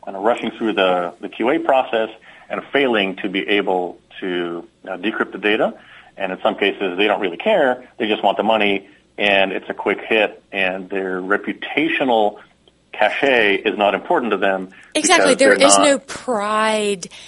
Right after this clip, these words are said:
Speaker 2: uh,
Speaker 1: Right.
Speaker 2: in amongst, or no honor amongst thieves these days.
Speaker 1: Right, and so in, in the cybercrime, uh, research ecosystem, uh, there are folks who, uh,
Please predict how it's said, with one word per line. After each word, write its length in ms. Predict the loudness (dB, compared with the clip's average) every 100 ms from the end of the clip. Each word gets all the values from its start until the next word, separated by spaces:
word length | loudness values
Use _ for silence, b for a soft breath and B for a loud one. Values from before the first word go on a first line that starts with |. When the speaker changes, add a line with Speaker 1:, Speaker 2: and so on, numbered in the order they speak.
| B _
Speaker 2:
uh, 360 | -2 0 2 4
Speaker 1:
Right. 260 | 4 2 2
Speaker 2:
in 380 | 4 4 2 -2 -4 -2
amongst, 520 | 0 0 0 0 0 -2 -12 _
or 180 | -2 -2
no 280 | 0 0 2
honor 320 | 2 0 0
amongst 480 | -2 -2 -4 2 0
thieves 480 | 0 -2 0 2 0
these 240 | -2 -2
days. 400 | 0 -2 -2 -8 -12 B B B _ _ _ _ -20 -2
Speaker 1:
Right, 260 | 0 2
and 140 | 2 2
so 280 | 2 2 0
in, 180 | -2 0
in 220 | 0 2
the 100 | 0 2
cybercrime, 800 | 0 2 0 2 2 2 -2 -6 -4
uh, 240 | -2 -2 -2
research 440 | -2 0 0 -2 -6
ecosystem, 880 | -4 -4 -2 -4 0 0 0 -4 -10 -8
uh, 420 | -4 -4 -6 -10 -12
there 260 | -2 0
are 160 | 2 -2 -6 -2
folks 220 | -2 0
who, 440 | -2 -2 -2 -6 -10 -12
uh, 200 | -10